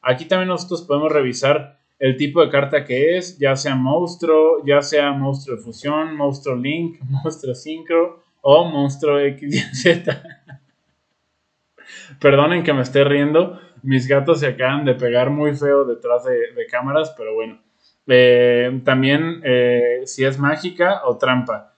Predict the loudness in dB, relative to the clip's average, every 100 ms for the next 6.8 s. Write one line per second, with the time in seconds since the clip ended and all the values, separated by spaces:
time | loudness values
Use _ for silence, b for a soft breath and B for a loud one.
0 | _ _ _ 0 4 4 2 0 0 0
1 | -2 -2 0 0 0 -4 -2 0 2 2
2 | 2 2 2 0 0 2 2 0 -6 -4
3 | -4 -2 -4 -2 -2 -4 -6 _ _ _
4 | _ -2 0 2 0 -4 -4 0 0 0
5 | -2 0 0 2 0 0 0 2 4 2
6 | 0 -2 -2 -2 -2 -2 -4